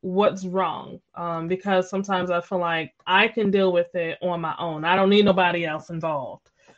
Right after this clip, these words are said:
But that's not necessarily the right way of going about it, especially if I'm in a relationship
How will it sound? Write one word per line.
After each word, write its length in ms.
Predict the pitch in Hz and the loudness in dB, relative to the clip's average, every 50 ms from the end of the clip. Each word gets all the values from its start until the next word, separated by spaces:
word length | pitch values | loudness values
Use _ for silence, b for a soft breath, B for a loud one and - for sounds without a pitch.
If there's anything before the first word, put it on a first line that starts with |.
| b b | b b
But 160 | - 226 233 | 6 6 8
that's 220 | 202 220 233 240 - | 8 6 4 4 4
not 220 | 277 262 240 214 | 2 4 4 4
necessarily 560 | 208 214 202 202 - 202 - 220 202 190 185 | 2 0 -2 -2 -6 -6 -2 0 2 2 2
the 100 | 185 180 170 | 2 0 -2
right 220 | 175 170 - - | -2 -4 -4 -4
way 140 | 180 175 160 | -4 -4 -6
of 120 | 156 170 | -6 -8
going 340 | 147 196 202 277 403 415 381 | -4 2 4 4 6 6 4
about 280 | 247 190 170 165 165 160 | 4 2 2 0 0 -2
it, 60 | 160 | -4
especially 440 | 160 - - 208 202 202 - 220 180 | -8 -4 -2 -2 -2 0 -2 0 0
if 120 | 190 185 - | 0 0 2
I'm 160 | 196 185 185 | 0 0 2
in 80 | 175 | 0
a 40 | 170 | 0
relationship 840 | 160 165 156 165 196 262 262 - 262 208 - - - 170 165 170 - | -2 -4 0 4 4 4 4 4 0 -2 -2 -4 -4 -4 -4 -6 -8